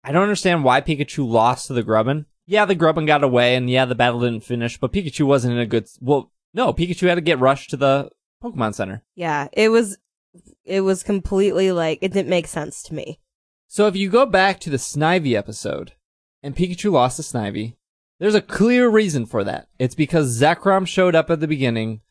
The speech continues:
Speaker 1: Zekrom zapped Pikachu, and then Pikachu realized those eff-, that effect in battle.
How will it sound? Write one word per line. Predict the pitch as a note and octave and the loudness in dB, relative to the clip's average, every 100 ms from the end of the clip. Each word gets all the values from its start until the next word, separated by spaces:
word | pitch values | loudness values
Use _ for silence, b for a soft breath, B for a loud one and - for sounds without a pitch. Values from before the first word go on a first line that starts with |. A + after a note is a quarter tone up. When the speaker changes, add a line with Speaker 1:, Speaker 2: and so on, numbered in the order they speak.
| _ _ | _ _
Speaker 1:
Zekrom | A2+ G#2+ C#3+ - D#3+ D#3 B2+ - _ | -10 0 0 2 0 0 -6 -16 _
zapped | C3 A#2 B2+ D#3 - | -10 0 2 0 -4
Pikachu, | - D#3+ B2+ - B2+ G#2+ G2+ _ _ _ _ | -6 -4 -4 -8 -4 -4 -4 _ _ _ _
and | A#2 | -6
then | C3 C3 | -2 -2
Pikachu | - C#3+ C#3 - C#3 A#2+ | -4 -4 -4 -2 -2 2
realized | C3+ D#3 D#3 D3+ C#3 | 2 4 4 2 2
those | C3 C3 B2 | 2 2 0
eff-, | - _ _ | -4 _ _
that | B2 C3 C3+ | -2 2 2
effect | C3 - C#3+ A#2+ - | 0 0 0 0 -2
in | - C#3 D#3 | -4 -2 0
battle. | C#3+ D3 B2 G2 A2 | 2 2 2 0 -4